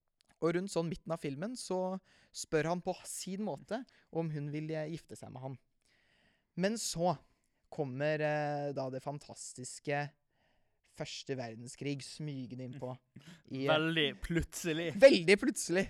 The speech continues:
Speaker 1: absolutt. Ingen, eh, hint til at dette er en krigsfilm whatsoever. Boom, det er krig. Eh, <laughs> men altså at han må dra inn til krig, sant, for å forsvare fedrelandet sitt. Eh, og da, eh,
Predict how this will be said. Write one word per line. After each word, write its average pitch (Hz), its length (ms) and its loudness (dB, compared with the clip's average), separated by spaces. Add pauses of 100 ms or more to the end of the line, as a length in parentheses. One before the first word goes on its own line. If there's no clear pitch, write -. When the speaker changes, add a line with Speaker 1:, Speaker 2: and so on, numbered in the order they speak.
Speaker 1:
absolutt. - 480 -2 (720)
Ingen, 202 680 2 (220)
eh, 202 220 6 (140)
hint 202 400 0
til 185 120 6
at 165 80 2
dette 185 240 -4
er 151 120 0
en 175 120 -2
krigsfilm - 640 0
whatsoever. 165 840 0 (560)
Boom, 208 280 4 (100)
det 156 80 -2
er 175 40 -2
krig. 165 420 -2 (260)
Eh, 202 340 4 (240)
<laughs> 226 120 -2 (440)
men 202 100 0
altså 190 180 2
at - 80 -8
han 165 80 0
må 190 100 0
dra 170 160 4
inn 180 60 -2
til 170 100 -14
krig, 240 260 -8
sant, - 240 -6
for 165 60 -6
å 151 60 -6
forsvare 147 500 0
fedrelandet 127 580 -4
sitt. - 320 -14 (640)
Eh, 180 300 6 (100)
og 180 160 2
da, 160 460 4 (880)
eh, 139 960 -2